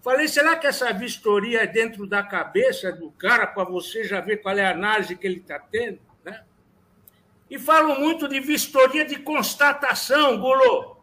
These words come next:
que é um pleonasmo. Toda vistoria é de constatação. Ou existe alguma vistoria que você não constata nada? Aí não é vistoria, né? Então, eu quero que o Gulo depois comente,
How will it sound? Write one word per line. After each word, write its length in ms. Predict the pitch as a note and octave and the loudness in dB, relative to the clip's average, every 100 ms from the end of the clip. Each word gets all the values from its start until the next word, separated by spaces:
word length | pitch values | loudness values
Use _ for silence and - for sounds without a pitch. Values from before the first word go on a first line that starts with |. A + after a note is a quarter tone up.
| _ | _
que 80 | F4 | 0
é 60 | E4+ | 0
um 80 | |
pleonasmo. 720 | E4+ E4+ B3+ B3 D#4 G#3+ D3+ - | 2 2 4 4 4 2 -2 0
Toda 300 | E4+ F4+ E4 | 2 4 4
vistoria 560 | D4+ - - A3 D#4+ | 2 -2 0 2 4
é 40 | D#4+ | 2
de 100 | C#4+ | 0
constatação. 1040 | C#4+ B3+ - B3 B3 A3+ - C#4+ C4+ - - _ _ _ | -2 -2 2 0 2 -2 2 4 4 0 -14 _ _ _
Ou 200 | - C4 | 4 6
existe 340 | C4+ D#4 - | 4 0 0
alguma 320 | A#3+ A#3 C4 | -2 -2 -4
vistoria 500 | G3 - - A3 B3 | -4 -6 -2 2 2
que 120 | A#3+ B3+ | 0 -2
você 280 | G#3+ A3 | -2 0
não 160 | G#3+ G3 | -2 -2
constata 600 | G3+ F#3+ - G#3 G3+ F3+ | -4 -4 -2 -2 0 2
nada? 260 | F3 D#3 E3+ | 2 2 2
Aí 140 | A3 | 0
não 100 | D#4 | 2
é 100 | E4 | -2
vistoria, 680 | D#4+ - A3+ G#3 D#4+ B3+ - _ _ _ | -2 -8 -6 -4 -2 -4 -8 _ _ _
né? 300 | E3 B3+ A3+ - _ _ _ _ - _ _ _ | -6 -6 -6 -14 _ _ _ _ -20 _ _ _
Então, 680 | A#3+ A#3+ E4 F4+ D4 - - - _ _ _ _ _ - | -20 -2 2 4 2 -2 -10 -20 _ _ _ _ _ -6
eu 160 | C4+ | -4
quero 280 | C#4+ D4+ C#4+ | 0 0 0
que 60 | C4+ | -2
o 140 | A3+ | -4
Gulo 260 | G#3+ C4+ A#3 | -4 -6 -2
depois 800 | G3+ G3 B3+ B3+ - - - _ _ _ _ _ _ - - _ | -4 -2 4 4 2 -6 -18 _ _ _ _ _ _ -16 -16 _
comente, 800 | D4 C4+ A#3 C#4 G#3+ - - | -2 0 2 2 0 -8 -18